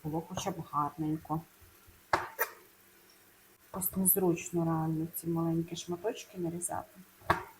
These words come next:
Ну, словом, я продовжую нарізати кабачки, потім включусь. Так, я поміняла стратегію нарізання, я порізала на ось такі пластинки, а тепер з цього буде, звичайно, легше різати соломку.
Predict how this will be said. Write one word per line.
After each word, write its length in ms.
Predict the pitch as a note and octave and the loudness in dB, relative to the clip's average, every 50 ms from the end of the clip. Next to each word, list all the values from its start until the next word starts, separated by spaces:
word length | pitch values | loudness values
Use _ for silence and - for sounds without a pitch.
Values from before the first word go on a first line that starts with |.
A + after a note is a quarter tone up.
| - - - - - - - - - - - - - - - - - | -20 -20 -20 -20 -20 -20 -20 -20 -20 -20 -20 -20 -20 -4 -2 0 2
Ну, 100 | B3+ D4+ - - - - - - | 2 0 0 -2 -10 -20 -2 4
словом, 520 | - - - - A3+ A3+ A3 A3 G3+ D#3+ - - - - - - - - - G#3+ G#3+ | 6 6 8 8 6 8 8 8 6 4 0 -6 -12 -20 -20 -20 -10 -6 -6 -4 2
я 120 | A#3 A3 - | 2 2 2
продовжую 760 | - - F#3+ F3+ G3 A3 G#3+ G3+ G3 G3 G3+ G3+ F#3+ - - - - - | 2 -2 -4 -2 -2 -2 -2 -2 -4 -6 -2 -2 -2 -2 -2 -4 -10 -10
нарізати 560 | - G#3+ G#3+ G#3+ G3+ G#3+ G3+ G#3+ G3+ G3 - G3+ | -10 -8 -6 -2 0 2 4 4 2 2 -2 -6
кабачки, 600 | - - F#3+ G3+ G3+ - - - - C4 D#4 E4 - - - - - - - - - - - - | -10 -6 -6 -4 -4 -4 -6 -2 4 4 4 6 6 2 0 0 -6 -12 -18 -20 -20 -20 -10 -4
потім 280 | G3+ G3+ - G#3 G3 F#3 | -4 -2 -2 -2 -6 -8
включусь. 720 | - - G3 G3 - - - - E3+ - - - - - - - - _ - A#3 | -8 -4 -4 -4 -4 -4 -8 -12 -6 -4 -2 -2 -2 -4 -8 -16 -20 _ 12 12
Так, 200 | G#3 F#3+ - - | 12 12 12 12
я 80 | A3 A3 | 10 10
поміняла 500 | - A#3 A#3+ A#3+ A#3 A3+ G3 F3+ F3+ F#3 | 12 12 12 12 12 12 12 12 12 10
стратегію 600 | - - - G3 - - G#3 A3 G#3+ G#3+ G3+ G3 | 10 8 6 6 10 12 12 12 12 12 10 8
нарізання, 560 | G3 F#3+ G3 G3 G3 G#3 A#3+ B3+ B3+ G#3 F#3+ | 8 8 8 8 10 12 12 12 12 12 12
я 140 | F#3+ F#3 F3+ | 12 12 10
порізала 520 | F#3 - F#3+ G3 G3 F#3+ F#3 F#3 F3+ F3 | 8 4 4 4 4 6 6 6 8 8
на 180 | F#3 F#3 F3+ - | 8 8 6 6
ось 200 | - G3 - - | 4 2 2 2
такі 260 | - G3+ - - - | 0 -4 -4 -4 0
пластинки, 580 | - A3 G#3 G3+ - - F3 F3 F3 E3+ E3+ | 2 4 4 4 6 6 6 6 6 6 4
а 40 | E3 | 2
тепер 320 | - - E3+ - G3 G3 G3+ | 0 -2 0 0 2 2 2
з 100 | - - | 2 4
цього 240 | - A3 G#3 G#3 | 4 4 4 2
буде, 220 | G#3 G#3+ G3+ G#3 G#3+ | -2 -4 -2 2 4
звичайно, 500 | A3 A#3 A#3 - - A#3 A#3 A#3+ A#3 A3+ | 6 6 6 8 8 8 8 8 8 8
легше 360 | G3 D#3+ D3+ - - - F3+ | 8 6 6 4 -2 -2 2
різати 400 | F3 F3 E3 - E3 - - E3 | 2 4 4 4 2 2 4 4
соломку. 600 | - - F3+ F3+ F3+ E3+ F3 F#3 F3+ - - | 4 4 6 4 4 2 2 2 -2 -8 -12